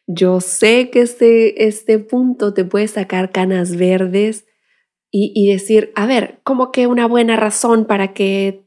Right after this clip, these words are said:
esto que me choca, esto que, que me está causando tantos problemas,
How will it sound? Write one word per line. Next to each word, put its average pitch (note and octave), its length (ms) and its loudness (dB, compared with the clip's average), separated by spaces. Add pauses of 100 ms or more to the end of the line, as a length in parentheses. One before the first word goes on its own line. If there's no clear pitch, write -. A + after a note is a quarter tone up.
(160)
esto A3 460 0
que F#3 200 2
me F3+ 220 -2
choca, B3 460 0
esto G3+ 320 -4
que, A3 200 -4 (320)
que G3+ 140 0
me F#3+ 120 2
está A3 560 0 (420)
causando B3 560 2
tantos B3+ 360 0
problemas, C4+ 920 0